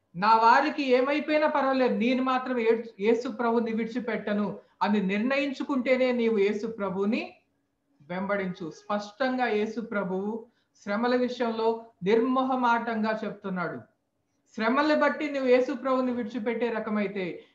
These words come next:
దయచేసి నా యొద్దకు నువ్వు రావద్దు అంటున్నాడు యేసు ప్రభు. ఇంకొక వాక్యం చూసుకుందాం. యోహాను సువార్త పదిహేనో అధ్యాయం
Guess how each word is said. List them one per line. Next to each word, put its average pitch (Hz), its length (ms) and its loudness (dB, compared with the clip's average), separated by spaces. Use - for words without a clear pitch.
దయచేసి 254 600 0
నా 220 120 -2
యొద్దకు 196 380 -4
నువ్వు 196 440 -4
రావద్దు 196 600 -2
అంటున్నాడు 165 400 -6
యేసు 143 220 -16
ప్రభు. - 240 -20
ఇంకొక 190 220 0
వాక్యం 202 420 -2
చూసుకుందాం. 170 460 -14
యోహాను 262 400 2
సువార్త 226 720 0
పదిహేనో 240 420 2
అధ్యాయం 208 720 -2